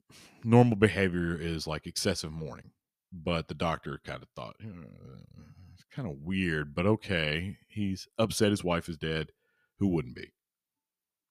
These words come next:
He's lost his wife. He's lost his child. <clears throat>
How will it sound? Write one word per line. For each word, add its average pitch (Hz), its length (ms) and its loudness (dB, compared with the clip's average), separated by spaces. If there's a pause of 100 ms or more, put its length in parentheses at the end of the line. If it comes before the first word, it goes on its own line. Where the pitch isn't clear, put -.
(1800)
He's 82 220 0
lost 87 280 4
his 78 120 -2
wife. 120 380 12
He's 92 160 0
lost 92 280 2
his 80 200 -4
child. 98 480 4 (520)
<clears throat> - 560 -4